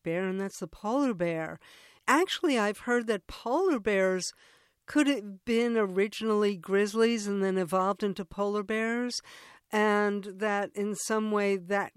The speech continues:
could come back or the grizzlies would move into their territory. Talk about polar bears and grizzlies and their interconnection.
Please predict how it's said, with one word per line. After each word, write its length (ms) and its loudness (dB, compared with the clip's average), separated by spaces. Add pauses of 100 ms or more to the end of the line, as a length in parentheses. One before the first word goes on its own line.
could 420 -4
come 260 -4
back 360 0
or 140 0
the 140 -2
grizzlies 540 -4
would 200 -6
move 180 0
into 240 -6
their 160 -6
territory. 540 -4
Talk 320 -2
about 320 0
polar 320 2
bears 480 0 (500)
and 320 2
grizzlies 640 0
and 160 -2
their 240 -2
interconnection. 1160 -4